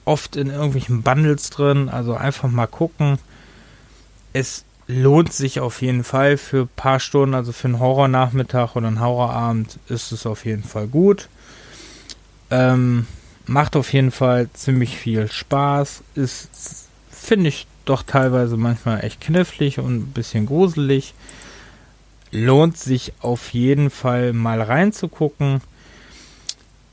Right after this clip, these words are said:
Ähm, ja,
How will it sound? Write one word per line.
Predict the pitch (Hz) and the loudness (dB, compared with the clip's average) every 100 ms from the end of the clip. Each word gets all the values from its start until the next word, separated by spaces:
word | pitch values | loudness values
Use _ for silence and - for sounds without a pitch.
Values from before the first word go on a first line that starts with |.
| _ _ | _ _
Ähm, | 131 127 127 127 123 120 113 - - - - - - - - - - _ _ _ _ _ _ _ _ _ _ _ _ - | 2 4 4 2 2 0 -2 -10 -18 -18 -18 -20 -20 -20 -20 -20 -20 _ _ _ _ _ _ _ _ _ _ _ _ -8
ja, | 104 113 139 | 0 2 2